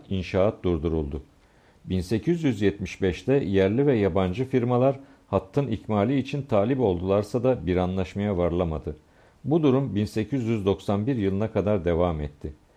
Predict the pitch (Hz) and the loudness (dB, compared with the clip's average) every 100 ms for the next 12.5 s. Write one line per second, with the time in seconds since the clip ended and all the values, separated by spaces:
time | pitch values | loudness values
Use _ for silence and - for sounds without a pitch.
0 | _ _ _ - 87 92 98 95 151 139 | _ _ _ -2 -2 0 2 2 0 2
1 | 113 87 87 85 98 127 92 92 139 151 | 2 2 0 0 0 0 0 2 2 0
2 | 120 110 117 101 92 101 98 82 127 143 | 0 2 2 2 0 -2 -2 0 2 2
3 | 98 98 76 90 90 92 87 85 127 135 | 2 -2 0 -2 0 0 0 2 0 -2
4 | - - - 90 87 107 - 104 143 - | -16 -18 -2 0 2 0 0 -4 -4 -2
5 | 151 123 117 113 95 - 104 85 78 78 | -2 -2 -4 -2 -4 0 2 2 0 -8
6 | - 80 - _ _ _ _ - 135 147 | -10 -12 -12 _ _ _ _ -2 2 4
7 | 160 - 110 - 123 113 107 175 - 117 | 2 2 0 0 -2 0 0 -2 -4 0
8 | 110 101 98 110 95 90 90 123 - 98 | 2 2 0 0 2 4 4 2 0 0
9 | 98 98 90 123 - 85 110 117 - 131 | 2 2 0 -4 -2 0 0 -2 -2 -2
10 | 120 135 143 - - - - 120 - 120 | -2 -4 -4 -6 -6 -4 -4 -8 -2 0
11 | 135 135 - 104 123 123 117 123 123 107 | 0 -2 -2 -2 -2 0 2 2 0 0
12 | 110 113 117 120 131 | 0 2 0 2 2